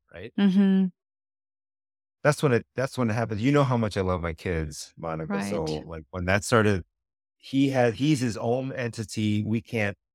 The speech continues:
Speaker 1: take him everywhere because we don't know what's gonna happen. He's, he's
Speaker 2: Mm-hmm.
Speaker 1: unpredictable. He has to leave, or we might find him, um, you know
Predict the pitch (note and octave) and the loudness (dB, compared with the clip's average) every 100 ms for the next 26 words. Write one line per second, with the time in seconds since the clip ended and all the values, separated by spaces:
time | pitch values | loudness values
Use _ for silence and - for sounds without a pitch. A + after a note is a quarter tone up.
0 | _ _ B2+ - A2 F2 D#2+ D#2 D#2+ D#2 | _ _ -6 -2 2 2 2 0 2 2
1 | D2 - F#2 E2 E2+ E2+ F2 E2 D#2+ F2 | 0 -4 -2 0 2 4 2 -2 -4 -4
2 | C#2+ C#2+ C#2+ A#1+ A#1+ _ _ _ - G3 | -2 -2 -6 -10 -20 _ _ _ 0 2
3 | F#3 F#3+ F#3 F3 - D#2 - D2 C#2+ D2 | 4 2 0 -2 -6 -10 -12 -10 -8 -4
4 | F2+ F2 - - F2 B2+ A#2+ G#2+ G2 D#2 | 2 2 2 -4 0 2 2 2 -2 -2
5 | D2+ D2 C#2+ - - - F2+ E2+ E2 - | -2 -2 -4 -14 -14 -4 -2 0 -2 0
6 | F2+ F2 D#2+ F2 E2 - _ _ _ _ | 0 2 -2 -6 -6 -8 _ _ _ _
7 | F2 D#2+ D2+ D2 - F#2 E2 D#2 | 0 2 2 0 -6 -4 -4 -4